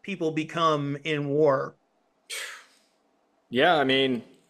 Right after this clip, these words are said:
Speaker 2: and it's scary to think, like, do we become that, or is that what we are, man? Humans are violent and warlike by nature.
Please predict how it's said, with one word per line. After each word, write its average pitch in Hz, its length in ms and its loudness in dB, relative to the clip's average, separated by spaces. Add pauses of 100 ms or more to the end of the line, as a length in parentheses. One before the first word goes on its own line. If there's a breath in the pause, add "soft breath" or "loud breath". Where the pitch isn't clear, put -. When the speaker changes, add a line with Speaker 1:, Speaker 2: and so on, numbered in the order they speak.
(400 soft breath)
Speaker 2:
and 160 200 2
it's 170 100 4
scary 185 300 2
to 165 60 2
think, 196 300 -2
like, 120 300 0
do 120 80 -6
we 135 140 -2
become 131 420 -4
that, 214 180 -2
or 160 100 -4
is 113 160 -6
that 120 180 0
what 123 180 -2
we 123 160 -2
are, 160 180 -2
man? 131 280 -8
Humans 143 400 -8
are 113 180 0
violent 123 580 -4
and 113 120 -6
warlike 139 420 0
by 127 160 2
nature. 120 500 -2